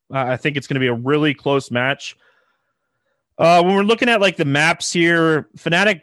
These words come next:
bans Vertigo the most at about a sixty, sixty-two percent clip, um, which is definitely kind of important.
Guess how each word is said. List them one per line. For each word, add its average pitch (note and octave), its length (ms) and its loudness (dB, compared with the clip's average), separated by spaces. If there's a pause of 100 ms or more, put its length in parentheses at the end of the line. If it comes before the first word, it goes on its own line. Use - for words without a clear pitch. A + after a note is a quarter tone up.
bans D3+ 360 2
Vertigo D3+ 460 2
the C#3 120 -2
most C#3 720 -2
at B2+ 160 -2
about B2+ 240 2
a A#2+ 40 -4
sixty, C#3 840 -4
sixty-two - 580 -6
percent C3+ 440 -4
clip, C#3+ 360 -4 (300)
um, A2+ 640 0 (1120)
which D#3+ 180 -2
is F3 140 -2
definitely F#3+ 380 0
kind F#3 180 0
of D#3+ 80 -2
important. E3 640 0